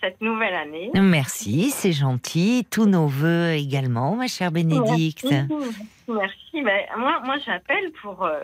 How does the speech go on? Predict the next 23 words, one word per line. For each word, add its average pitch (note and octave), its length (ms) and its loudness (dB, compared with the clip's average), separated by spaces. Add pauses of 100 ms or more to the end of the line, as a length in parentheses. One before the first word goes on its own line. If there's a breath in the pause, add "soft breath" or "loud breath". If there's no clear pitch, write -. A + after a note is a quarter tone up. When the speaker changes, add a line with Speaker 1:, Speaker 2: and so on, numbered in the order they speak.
(120)
Speaker 1:
parler, G#3+ 600 -2
euh, E3+ 400 -4
de F#3 100 -2
ma G#3+ 160 2
rencontre, F#3 400 -6 (160)
parce - 160 -8
que - 80 -10
moi, G#3+ 220 0
j'ai G3 140 -4
fait G#3 120 -6
une G3 140 -2
rencontre, G#3+ 680 -2
euh, E3+ 200 -2 (540 loud breath)
à, F#3+ 260 0 (100)
grâce A3+ 320 -2
à G#3 80 -2
une F#3+ 80 -4
petite F#3+ 320 -10
annonce G3 340 -2
dans F3+ 160 -4
un F3 160 -4
journal F3 380 -2
local. G3 420 -2